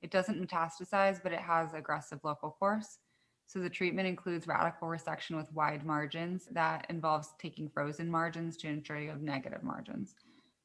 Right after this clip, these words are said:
Um, reconstruction should only start when you have negative margins,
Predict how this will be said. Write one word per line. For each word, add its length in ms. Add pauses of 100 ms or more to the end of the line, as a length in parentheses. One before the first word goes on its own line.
Um, 280
reconstruction 920
should 140
only 200
start 240
when 100
you 60
have 100
negative 380
margins, 580